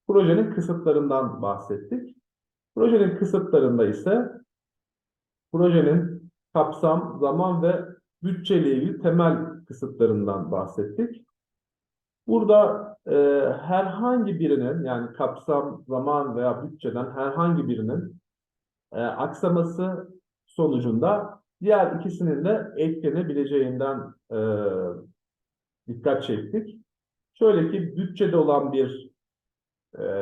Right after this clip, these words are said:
daralma, proje bütçesindeki bir öngörülemezlik projenin zamanını etkileyecektir. Projenin zamanının uzamasına neden olacaktır.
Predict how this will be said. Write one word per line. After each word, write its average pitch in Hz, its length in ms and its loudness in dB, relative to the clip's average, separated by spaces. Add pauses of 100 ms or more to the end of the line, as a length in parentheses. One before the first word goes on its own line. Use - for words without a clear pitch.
(600)
daralma, 127 880 2
proje 131 280 -2
bütçesindeki 117 880 -4
bir 127 380 -4
öngörülemezlik 123 1200 0 (420)
projenin 175 540 -2
zamanını 139 480 0
etkileyecektir. 175 960 -2 (440)
Projenin 175 360 2
zamanının 139 400 2
uzamasına 156 460 0
neden 117 200 -2
olacaktır. 90 760 -10